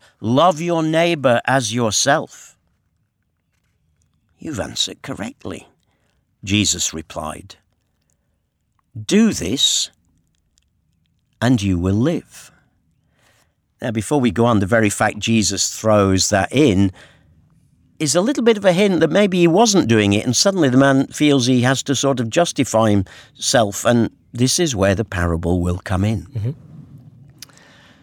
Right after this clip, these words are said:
Speaker 1: But he wanted to justify himself, so he asked Jesus, "But who is my neighbor?" And in reply,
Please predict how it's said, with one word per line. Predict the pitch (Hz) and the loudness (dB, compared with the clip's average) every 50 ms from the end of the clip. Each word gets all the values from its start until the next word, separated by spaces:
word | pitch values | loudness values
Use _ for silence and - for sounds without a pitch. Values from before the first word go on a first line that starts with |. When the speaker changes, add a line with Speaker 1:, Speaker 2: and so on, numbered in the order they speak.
| _ _ _ _ _ _ _ _ _ _ _ _ _ _ _ _ | _ _ _ _ _ _ _ _ _ _ _ _ _ _ _ _
Speaker 1:
But | - 175 202 | -2 2 2
he | 226 | 4
wanted | 196 220 240 247 - 208 160 - | 4 4 4 4 2 0 -2 -2
to | 170 | -4
justify | 143 113 - 180 165 - - - 135 - - 104 101 | -2 0 0 0 0 0 -2 -4 -4 0 2 2 2
himself, | 95 90 90 - - 76 78 80 - | 2 2 2 2 0 0 -2 -4 -4
so | - - 151 156 | -2 0 2 2
he | 160 156 156 | 2 2 2
asked | 156 165 151 - - | 2 2 0 -4 -8
Jesus, | - 117 113 107 107 101 - 104 101 95 - - - - - - - - - - - - - _ - _ _ _ | -6 -4 -2 0 0 0 -2 -2 -4 -4 -4 -8 -10 -12 -20 -20 -20 -20 -20 -20 -20 -20 -20 _ -20 _ _ _
"But | - - - 185 190 - - | -10 -2 0 0 0 0 -4
who | - - - 131 117 110 104 | -12 -16 -12 -10 -10 -8 -6
is | 117 139 160 147 127 - | -4 -4 -2 -2 -2 0
my | 131 127 123 110 104 | 2 2 2 4 4
neighbor?" | 104 98 95 90 90 82 85 73 - - - - - - - _ - _ _ - _ - - - - _ _ _ - _ - - - _ _ _ - _ _ _ _ _ _ _ _ _ - | 4 4 4 2 2 0 -2 -4 -6 -12 -18 -20 -20 -20 -20 _ -20 _ _ -20 _ -20 -20 -20 -20 _ _ _ -20 _ -20 -20 -20 _ _ _ -20 _ _ _ _ _ _ _ _ _ -6
And | 101 123 | -2 0
in | 185 240 247 | 2 2 2
reply, | 233 226 - - 95 85 80 71 76 87 98 | 2 -2 -2 -4 -4 -4 -4 -4 -6 -8 -10